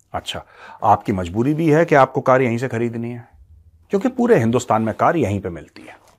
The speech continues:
पूरे हिंदुस्तान में कार एक ही शोरूम में मिलती है भाई, और उसकी सर्विसिंग देहरादून में होती है। अब जाओ, करवाओ देहरादून में सर्विसिंग। और यहाँ से आप, क्योंकि कार आपकी ख़राब है, आप एक ट्रक लेंगे, नोट करिएगा, आप ट्रक लेंगे,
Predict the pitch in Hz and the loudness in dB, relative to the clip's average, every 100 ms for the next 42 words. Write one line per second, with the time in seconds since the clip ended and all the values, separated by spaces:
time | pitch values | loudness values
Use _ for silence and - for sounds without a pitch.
0 | _ _ _ _ _ _ _ _ _ 214 | _ _ _ _ _ _ _ _ _ 6
1 | 214 107 107 - 107 104 131 170 151 156 | 6 6 0 -2 -2 -2 -2 -2 -2 -2
2 | 151 160 156 - 98 175 160 - _ _ | -2 -2 -4 -6 -8 -10 -10 -14 _ _
3 | _ _ _ _ _ _ _ - 202 180 | _ _ _ _ _ _ _ 2 4 4
4 | - 127 120 120 135 87 90 98 104 98 | 2 2 2 0 -2 -4 -6 -6 -8 -10
5 | 98 110 110 _ _ _ _ _ _ _ | -12 -16 -20 _ _ _ _ _ _ _
6 | _ 98 85 92 - - - - 101 98 | _ -8 -6 -8 -10 -20 -20 -8 -4 -4
7 | 95 92 101 104 95 92 95 190 - _ | -4 -4 -4 -8 -8 -10 -12 -14 -18 _
8 | _ - - - 113 104 87 123 127 98 | _ -20 -20 -6 -4 -2 0 0 0 0
9 | 131 - _ _ 104 117 123 104 101 - | 0 0 _ _ -8 -6 2 4 4 0
10 | 98 - 98 104 110 202 - _ _ _ | -10 -2 0 2 0 -4 -8 _ _ _
11 | - - - - 196 190 107 92 117 - | -10 -10 -16 0 0 2 0 0 -4 -8
12 | _ 127 180 180 196 143 82 - _ _ | _ 2 4 6 4 2 -2 -8 _ _
13 | 95 - - 143 104 90 120 | -8 -8 0 0 0 -4 -6